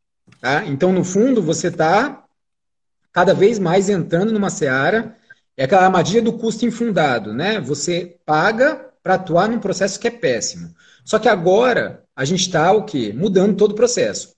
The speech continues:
Todo o processo tá mudando. Em dois meses,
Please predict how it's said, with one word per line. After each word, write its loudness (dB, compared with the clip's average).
Todo 2
o -4
processo -2
tá -4
mudando. -10
Em -2
dois 4
meses, -2